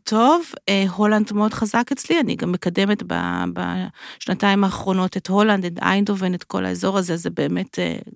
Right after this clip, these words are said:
זה. היה לי הרבה זמן, אה, את כל הנושא של ליטא, מזרח אירופה, בודפסט. אה, מה עוד? אה, היה קצת באמת, אה,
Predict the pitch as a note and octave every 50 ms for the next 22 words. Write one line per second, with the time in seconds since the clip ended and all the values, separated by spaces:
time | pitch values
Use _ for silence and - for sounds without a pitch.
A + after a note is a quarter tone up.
0 | - F3 F3+ F3+ - B3 C4+ - - A3+ G3 G3+ G#3+ A3+ A3+ A3 A3 G#3 - -
1 | - - - - - - _ - F#3+ F#3+ F3 G#3+ G#3+ G#3+ G3+ G#3+ A3 G#3+ G3+ G3
2 | G3+ G3+ G3+ G3 G3 F#3+ F#3+ F#3+ F#3+ F#3+ F#3+ F#3+ F#3+ F#3+ G3 - - - G3 F#3
3 | F#3 G3 F#3 - - F#3 - - G#3 G3 G3 G3 G3+ A3 G#3+ - _ _ - G3+
4 | G3 G3+ G3+ G3+ G3+ G3 G3 G3 G3 G3 G3+ G3 F#3+ F#3 G3 G3 - - G#3 G3
5 | F#3+ G#3 G3+ G#3 - G#3 G3 F#3 F3+ A3 A#3 A#3+ B3+ C4+ - - D#4 E4 F4+ F4
6 | - - - - - - - - - - _ _ _ _ _ - - G3 G3+ G3+
7 | G3 G3 F#3+ F#3+ G3 F#3+ F#3 F#3+ G3 G3 G3 G3+ G3 G3+ G3+ G#3 A3 G#3+ - -
8 | - - - - - - - A3 A#3 B3 C4 C4+ C4+ B3 A3+ A#3+ A#3+ A#3 A3+ A3
9 | A3 A3 A3 A3 A3 A3 A3 - - - G#3 G3 G3+ G3+ F#3+ F#3+ F#3 F3+ - -
10 | F3+ F3 F3+ F3+ F3 F3